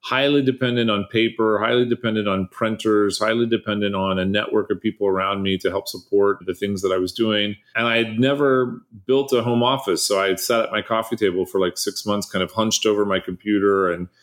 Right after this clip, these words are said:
trying to make sense of what was going on in the world, like all of us. And it took a little while for me to develop a rhythm.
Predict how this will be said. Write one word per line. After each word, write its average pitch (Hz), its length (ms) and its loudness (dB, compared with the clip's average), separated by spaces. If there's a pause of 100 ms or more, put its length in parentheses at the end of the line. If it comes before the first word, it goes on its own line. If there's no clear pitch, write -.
(280)
trying 107 380 -2
to 98 260 2
make 98 260 -2
sense 123 380 0
of 101 100 0
what 101 200 2
was 101 120 -2
going 101 240 0
on 123 460 2
in 113 160 -2
the 110 80 4
world, 98 360 4
like 98 200 0
all 87 200 4
of 113 120 2
us. - 380 0 (420)
And 123 580 0
it 160 220 0
took 202 140 0
a 208 60 4
little 170 220 4
while 143 200 4
for 135 100 -6
me 127 160 4
to 113 100 2
develop 113 380 2
a 110 60 4
rhythm. 107 680 2